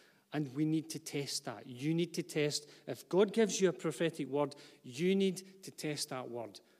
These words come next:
But also, when it's done in public, we can test that as the leadership of the, the church as well. And just to give some quick guidance on how we test prophecy. Prophecy should be consistent with the Word of God,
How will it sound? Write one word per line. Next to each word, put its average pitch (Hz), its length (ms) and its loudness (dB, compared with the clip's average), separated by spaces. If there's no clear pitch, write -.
But 170 100 -4
also, 165 540 4
when 139 140 -4
it's 139 100 -4
done 202 220 0
in 160 100 2
public, 131 500 -4
we 160 260 -2
can 180 220 -2
test 151 400 -4
that 139 320 -2
as 127 160 -2
the 123 80 -6
leadership 135 560 0
of 110 120 -10
the, 110 140 -6
the 123 80 -4
church - 380 -4
as 113 120 -6
well. 117 260 -2
And 156 140 -4
just 202 200 0
to 214 80 -4
give 185 220 -2
some 147 200 0
quick - 380 -2
guidance 196 480 8
on 151 100 4
how 196 380 8
we 151 80 0
test - 540 0
prophecy. 127 720 -2
Prophecy 226 540 4
should 190 320 0
be 160 100 -4
consistent 202 800 0
with 143 160 2
the 143 80 2
Word 190 300 4
of 165 160 -2
God, 151 320 2